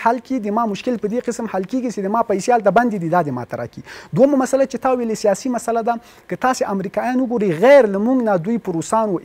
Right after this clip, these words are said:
ایرانیانو یا نورو ممالکو باندې هم بندیزونه لګولي، کومې چې موږ په موږ باندې لګولي.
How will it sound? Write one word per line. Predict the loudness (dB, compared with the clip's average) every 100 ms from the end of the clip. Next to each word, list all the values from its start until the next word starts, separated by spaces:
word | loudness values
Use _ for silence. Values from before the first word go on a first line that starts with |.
| -2
ایرانیانو | -2 -4 -4 -4 -2
یا | -2
نورو | -2 -2
ممالکو | 0 0 -2
باندې | -4 -2
هم | -4
بندیزونه | -4 -4 -6 -6
لګولي، | -8 -10 -12 -14 -18 _
کومې | -2 0
چې | 0 -2
موږ | -2 -4 -8 -12 -6
په | -4
موږ | -2
باندې | -4 -6 -8
لګولي. | -10 -12 -12